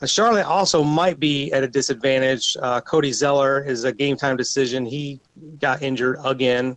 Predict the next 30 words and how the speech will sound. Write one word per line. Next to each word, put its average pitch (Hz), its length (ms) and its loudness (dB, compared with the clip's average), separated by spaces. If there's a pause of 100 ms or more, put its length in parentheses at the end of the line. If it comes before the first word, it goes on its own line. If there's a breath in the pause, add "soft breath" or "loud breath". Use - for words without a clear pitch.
which 113 160 -4
seems 123 160 -6
to 107 80 -20
be 123 80 0
a - 20 0
yearly 117 420 -2
occurrence. 123 480 -2 (640 loud breath)
Um, 135 380 0 (160)
you 165 120 0
know, 151 120 4
at, - 140 -2
at 156 160 -2
minus 185 420 2
five, 185 640 2
I 127 80 -4
feel 180 280 0
like 170 220 0
the 147 80 -2
Wolves 151 360 2
can 127 120 -8
cover 175 320 0
that. 208 360 0
So 165 400 4
I'm 165 180 -2
gonna 233 160 0
jump 190 260 -2
on 196 80 0
the 185 60 0
T-Wolves 165 420 -2
here. 113 160 -4